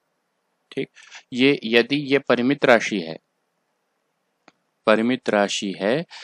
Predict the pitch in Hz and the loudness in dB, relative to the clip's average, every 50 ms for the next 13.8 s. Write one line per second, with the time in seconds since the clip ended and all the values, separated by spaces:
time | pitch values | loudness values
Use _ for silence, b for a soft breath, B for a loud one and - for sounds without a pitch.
0 | B B B _ _ _ 139 143 139 117 131 135 135 131 123 - 117 117 110 - | B B B _ _ _ 6 6 6 6 2 2 2 2 2 2 2 2 2 -2
1 | 101 92 95 92 90 85 87 92 104 120 139 151 - - _ _ - 117 117 110 | -6 -6 -6 -8 -8 -6 -4 -2 -2 -2 -2 -2 -6 -10 _ _ -2 -2 -2 0
2 | 120 117 117 113 110 - - 113 104 - 107 95 98 98 98 95 113 127 139 - | -2 -4 -2 -4 -4 -4 -6 -8 -6 -6 -6 -4 -4 -4 -4 -2 -2 -4 -4 -4
3 | 135 127 - - - 107 107 107 113 123 127 - 123 117 110 - - 117 113 110 | -6 -6 -6 -4 -2 0 2 2 2 0 0 0 0 0 0 -2 -6 -6 -2 0
4 | 110 107 101 - - 123 127 151 175 - - 104 92 - 90 101 98 - - 104 | 0 0 -2 -2 -6 -4 -4 -4 -4 -2 -2 -2 -2 -2 -6 -8 -6 -2 2 2
5 | 95 92 90 90 85 80 80 _ _ _ _ _ _ _ _ _ _ _ _ _ | 2 2 2 0 -4 -6 -10 _ _ _ _ _ _ _ _ _ _ _ _ _
6 | _ _ _ _ B B B B B B B B _ 107 113 123 135 139 135 135 | _ _ _ _ B B B B B B B B _ 4 4 4 4 4 2 2
7 | 131 127 135 131 135 135 120 113 110 107 107 107 107 113 120 127 127 131 135 135 | 0 2 2 2 4 4 6 4 4 6 6 4 4 4 4 4 4 4 2 2
8 | 131 139 135 135 131 - _ _ _ _ _ _ 98 98 107 117 123 123 - 143 | 2 2 2 0 0 -4 _ _ _ _ _ _ -2 2 6 6 6 6 4 4
9 | 135 131 131 131 135 131 131 131 131 135 - - _ 120 113 110 110 120 123 - | 4 4 4 2 0 2 2 0 0 -2 -4 -6 _ -2 -2 0 0 -2 0 2
10 | 127 127 123 - - 120 113 107 104 120 127 131 127 123 120 - 127 123 117 123 | 2 2 2 2 0 -2 -2 0 0 0 2 2 2 2 0 0 -4 -2 0 2
11 | 123 127 127 123 - 98 104 101 117 117 117 120 120 117 117 - - 123 127 - | 2 2 2 2 2 0 0 0 0 0 2 2 2 2 0 2 2 2 2 2
12 | - 131 120 117 120 123 120 - 131 120 120 117 113 - 127 120 107 98 101 104 | 2 2 2 2 2 0 0 0 0 0 0 0 0 0 -2 -2 0 0 0 2
13 | 107 117 120 139 131 135 127 120 - - 117 107 117 123 123 123 | 4 4 2 4 2 2 0 -2 -2 -6 -6 0 2 4 4 4